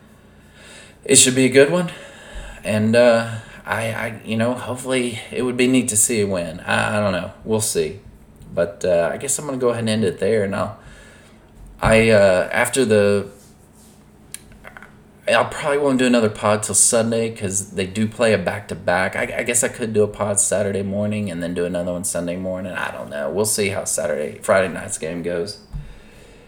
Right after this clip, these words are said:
But, uh, if you would like to follow me on Twitter, you can at the Mavs Outsider. Um,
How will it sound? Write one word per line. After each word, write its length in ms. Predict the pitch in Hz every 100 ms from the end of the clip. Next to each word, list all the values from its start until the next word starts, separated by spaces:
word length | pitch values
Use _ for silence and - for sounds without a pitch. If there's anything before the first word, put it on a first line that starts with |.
| - -
But, 260 | 113 113 117
uh, 40 |
if 200 | 113 113
you 100 | 123
would 140 | 123
like 160 | 120 110
to 60 | -
follow 200 | 110 107
me 120 | 107
on 120 | 101
Twitter, 260 | - 110 104
you 100 | 101
can 360 | - 107 110
at 240 | 80 90 -
the 100 | 90
Mavs 480 | 92 87 85 - -
Outsider. 640 | 104 - 143 151 160 156 - - - - -
Um, 480 | 87 85 85 82